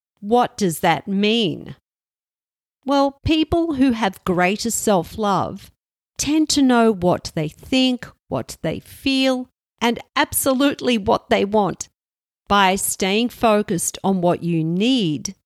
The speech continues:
you turn away from those default behavior patterns that keep you stuck in your past and lessen self-love.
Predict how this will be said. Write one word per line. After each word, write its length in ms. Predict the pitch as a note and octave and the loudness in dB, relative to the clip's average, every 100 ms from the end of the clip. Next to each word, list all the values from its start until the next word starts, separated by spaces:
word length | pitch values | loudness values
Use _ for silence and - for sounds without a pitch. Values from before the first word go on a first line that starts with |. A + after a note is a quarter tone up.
| _ _ | _ _
you 180 | - C#4+ | 0 2
turn 400 | D4 - B3+ C4 | 2 0 2 2
away 340 | B3+ A3+ G#3+ G#3+ | 2 2 0 0
from 340 | - A3 G3 | -2 -2 0
those 300 | F3+ F#3 F#3+ | 2 0 0
default 500 | G#3 - A3 A3 - | -4 -2 0 0 0
behavior 500 | G#3 G#3 A3+ A3 A3+ | -2 0 0 0 -2
patterns 640 | - G#3 - D#3+ A#2 D3 - _ _ - | -2 -4 -4 -4 -4 -6 -8 _ _ 0
that 240 | A#3+ - _ | 0 -2 _
keep 380 | - D#4 D4+ - | -2 0 0 0
you 280 | C4 A#3+ A#3 _ | 0 0 -4 _
stuck 520 | - - - B3+ - | -6 -4 -2 -4 0
in 120 | C4 | 0
your 160 | A#3 A3 | 2 0
past 760 | A3 - A3+ G#3 D3 - - - _ - | -2 -4 0 0 0 -4 -6 -10 _ 0
and 260 | A#3+ A#3 - | 0 0 -4
lessen 560 | G#3+ A3+ A#3 - A#3 G#3 | -4 0 0 0 0 0
self-love. 960 | - G#3 F#3+ - A3+ G#3 D#3+ A2 - | 0 0 0 -4 -4 0 0 -2 -12